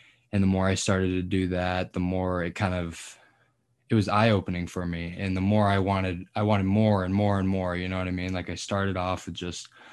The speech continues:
a little sample size, and it just kept growing and growing and growing. And I think that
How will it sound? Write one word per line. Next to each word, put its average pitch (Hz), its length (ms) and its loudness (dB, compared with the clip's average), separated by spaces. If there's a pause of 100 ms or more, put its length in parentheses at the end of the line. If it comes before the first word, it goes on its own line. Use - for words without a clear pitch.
(380)
a 98 40 -2
little 98 220 2
sample 92 400 -2
size, 92 420 -2
and 90 100 -4
it 82 200 -6
just - 220 -6
kept 92 240 -4
growing 87 360 -2
and 85 140 -4
growing 87 380 -4
and 85 100 -8
growing. 85 380 -4
And 85 120 -8
I 90 40 -6
think 87 520 -10
that 87 340 -6